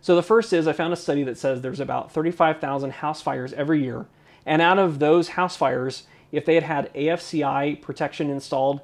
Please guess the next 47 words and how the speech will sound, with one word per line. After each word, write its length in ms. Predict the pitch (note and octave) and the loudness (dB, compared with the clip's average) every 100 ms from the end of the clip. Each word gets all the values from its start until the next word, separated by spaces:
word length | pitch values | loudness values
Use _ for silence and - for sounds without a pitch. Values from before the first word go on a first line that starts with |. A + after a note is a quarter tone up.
| _ _ _ | _ _ _
about 260 | C3 D3+ - | 2 2 2
half 340 | - G#3+ A3 | -8 -6 -2
of 160 | D#3+ C3+ | -4 -2
those 400 | C3+ B2+ B2+ - _ _ | -4 -4 -8 -16 _ _
could 120 | - | 2
have 80 | D#3 | 2
been 140 | C3+ B2+ | 0 -6
prevented. 460 | C3 B2+ B2 D3 - _ _ _ | -8 -8 -10 -14 -20 _ _ _
So 460 | - F3 D#3 D3+ C#3+ | 0 4 6 6 0
if 200 | C#3+ C#3 | -6 -6
you 120 | E3 D#3 | -4 -2
have, 520 | F3+ F#3+ F#3+ F3 - - - | 0 4 4 2 -6 -16 -12
uh, 380 | C3+ C3 B2+ A#2 - | -8 -8 -10 -12 -2
loved 240 | D3+ F3+ | 0 2
ones 160 | G3+ F#3+ | 0 -2
that 80 | F#3 | -2
you're 160 | E3+ | -4
caring 280 | E3 F3 E3+ | -4 -4 -4
for, 400 | E3 E3 D#3+ D#3 | -2 0 0 0
if 140 | B2 B2 | -4 -8
you're 100 | C3 | -6
raising 360 | C#3+ D3+ D3 | -4 -2 -4
a 40 | C3+ | -6
family, 520 | C#3+ C#3 C#3+ C#3 - - - _ | -8 -8 -6 -6 -10 -20 -20 _
uh, 40 | - | -10
and 280 | C#3 D3 D3 | -6 -2 -2
you 100 | C#3 | 0
have 340 | C#3+ B2+ B2 | 0 0 -4
more 320 | C3+ C#3 E3 | -6 0 0
than 160 | D3 C3 | 0 -4
just 180 | C#3 C#3 | -6 -8
yourself 500 | A#2+ - C3+ C#3 - | -8 -4 -2 -4 -10
in 160 | C#3+ C3 | -10 -8
your 140 | B2+ | -8
house, 320 | C3 C#3+ C#3+ - _ - | -4 -4 -4 -12 _ -10
I 100 | - | -4
think 280 | C#3+ E3 D#3+ | -2 -2 0
A 120 | D#3 | 2
F 100 | D3+ | 2
C 240 | - C#3+ C3+ | -2 -4 0
I, 320 | C3+ C#3 C#3 | 2 0 -2
having 380 | B2+ D3+ D#3 C#3 | -4 -2 0 -2
that 200 | C3 - | -6 -6
protection 400 | C3+ C3 C#3 B2 | -8 -6 -8 -8
in 80 | |
your 140 | B2 B2 | -10 -6
home 260 | C3+ C3 | -4 -4